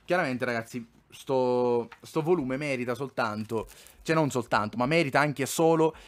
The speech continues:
per gli acquerelli di Dustin Nguyen, che sono meravigliosi, meravigliosi, ragazzi. Tutto in acquerelli, tutto in acquerelli. Guarda che meraviglia. Lanterna Verde, stagione due. Lan-, tanto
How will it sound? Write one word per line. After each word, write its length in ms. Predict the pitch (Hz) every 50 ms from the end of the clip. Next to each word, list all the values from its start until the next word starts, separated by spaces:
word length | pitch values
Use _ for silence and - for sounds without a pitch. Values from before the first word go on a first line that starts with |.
| - - _
per 320 | - 147 143 143 131 135
gli 140 | 131 127 139
acquerelli 480 | 127 - - 151 131 120 110 110 110
di 140 | 110 110 113
Dustin 340 | 110 113 110 - - 113 113
Nguyen, 680 | 107 104 104 101 104 104 104 101 104 104 104 98 - _ _ _
che 320 | - 135 123 113 107 - _ _
sono 340 | - - - 127 120 113 -
meravigliosi, 1300 | - 123 123 123 127 127 123 120 117 113 110 107 107 107 101 98 101 101 92 92 92 90 98 95 95 - _ _
meravigliosi, 800 | _ - 113 110 104 104 95 95 95 92 92 85 92 - -
ragazzi. 460 | 92 92 90 85 85 101 - - - _ _ _ _ _ _
Tutto 280 | - 175 175 - -
in 80 | 135 127
acquerelli, 520 | 117 - - 113 101 92 85 76 80 92
tutto 360 | - - 151 151 151 - - 123
in 60 | 113
acquerelli. 540 | 104 - - 98 92 87 85 90 107 101 - _ _ _ _ _ _ _ _ _ _ _ _ _ _ _
Guarda 180 | - 110 117 110
che 120 | - - 113
meraviglia. 500 | 107 101 98 92 92 92 95 - - _ _ _ _ _ _ _ _ _ _ _ _ _ _ _ _ _ _ _ _ _ _
Lanterna 520 | - 139 151 156 165 - 214 190 170 180 190
Verde, 360 | 175 131 117 123 120 123 -
stagione 440 | - - 170 170 135 147 151 143 123
due. 240 | 107 101 98 101
Lan-, 140 | 104 120 123 -
tanto 360 | _ 233 269 - - 240 220